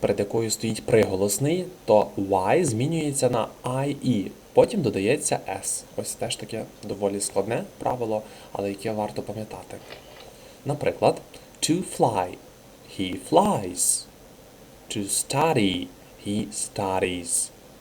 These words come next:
To cry. He cries. To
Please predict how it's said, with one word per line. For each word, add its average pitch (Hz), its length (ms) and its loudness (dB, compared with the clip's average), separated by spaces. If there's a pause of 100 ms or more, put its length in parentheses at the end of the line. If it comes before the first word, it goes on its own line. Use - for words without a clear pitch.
(200)
To 104 340 2
cry. 123 640 2 (320)
He 135 320 2 (100)
cries. 95 840 0 (580)
To 104 260 0